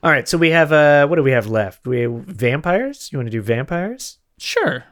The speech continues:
Speaker 1: So this one is, uh, this is good 'cause we're getting up to our first recreation scene.
Speaker 2: Oh, good.
Speaker 1: Finally.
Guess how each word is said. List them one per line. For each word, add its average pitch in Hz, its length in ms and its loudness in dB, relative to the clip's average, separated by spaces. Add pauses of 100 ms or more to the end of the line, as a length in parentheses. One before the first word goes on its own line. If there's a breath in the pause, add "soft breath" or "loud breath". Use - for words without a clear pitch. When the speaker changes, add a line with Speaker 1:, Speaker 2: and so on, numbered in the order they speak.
(380)
Speaker 1:
So 180 120 2
this 269 260 2
one 226 320 0 (220)
is, 151 360 0
uh, 139 420 2 (260)
this 170 240 -6
is 180 100 -8
good 196 240 0
'cause 117 160 -6
we're 117 160 -4
getting 139 380 -4
up - 280 -8
to 113 600 -6 (800)
our 214 100 -8
first 143 400 -8
recreation 135 760 -6
scene. 107 280 -10
Speaker 2:
Oh, 98 320 -14
good. - 100 -20 (120)
Speaker 1:
Finally. 180 400 -4